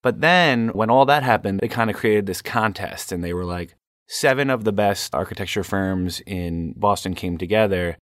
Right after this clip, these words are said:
And it was like, "Okay, you guys are gonna compete. You're gonna design the perfect patient room. And the winner is gonna get the patient room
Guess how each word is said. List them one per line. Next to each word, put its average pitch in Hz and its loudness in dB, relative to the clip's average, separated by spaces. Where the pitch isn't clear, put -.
And 98 -4
it 92 0
was 87 -4
like, 90 -4
"Okay, 104 0
you 98 -8
guys 101 4
are 107 0
gonna 113 0
compete. 117 -2
You're 104 -4
gonna 98 -4
design 101 2
the 110 0
perfect 104 -2
patient 101 0
room. 95 0
And 92 0
the 90 4
winner 110 4
is 85 -2
gonna 90 0
get 85 2
the 87 -6
patient 90 -4
room 87 -2